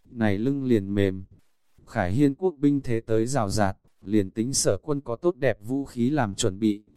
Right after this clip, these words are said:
nhưng rất nhiều nhân tâm bên trong nhút nhát cũng sẽ trở ngại bọn họ. An An, ngươi có cái gì hảo biện pháp sao? Loại chuyện này,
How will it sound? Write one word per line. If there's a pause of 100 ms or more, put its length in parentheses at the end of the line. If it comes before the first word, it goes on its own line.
nhưng
rất
nhiều
nhân
tâm
bên
trong
nhút
nhát
cũng
sẽ
trở
ngại
bọn
họ. (520)
An
An, (260)
ngươi
có
cái
gì
hảo
biện
pháp
sao? (520)
Loại
chuyện
này,